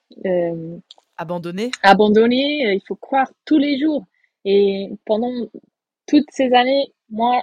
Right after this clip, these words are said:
Speaker 1: je me suis dit, ben, je suis petite, mais je travaille à fond, euh, je fais du crossfit, euh, pour être, euh, le mieux possible.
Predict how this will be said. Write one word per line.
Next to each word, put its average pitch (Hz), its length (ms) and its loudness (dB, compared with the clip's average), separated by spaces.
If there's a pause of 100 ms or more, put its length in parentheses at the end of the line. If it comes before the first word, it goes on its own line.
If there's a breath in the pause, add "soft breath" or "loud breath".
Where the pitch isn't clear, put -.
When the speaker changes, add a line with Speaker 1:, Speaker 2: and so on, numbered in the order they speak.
Speaker 1:
je 208 120 -6
me 202 40 0
suis 202 180 -6
dit, 220 240 0
ben, 208 160 0
je - 80 -6
suis 262 100 0
petite, 277 400 0
mais 226 320 0
je 208 80 -6
travaille 247 400 4
à 233 60 8
fond, 254 320 -6 (360 soft breath)
euh, 202 540 2 (100)
je - 80 -12
fais 233 120 -2
du 208 100 -6
crossfit, 285 520 -4 (600)
euh, 202 260 -2
pour 220 180 4
être, 220 200 2
euh, 196 180 -2 (800)
le 196 640 -2
mieux 247 200 4
possible. 208 420 -6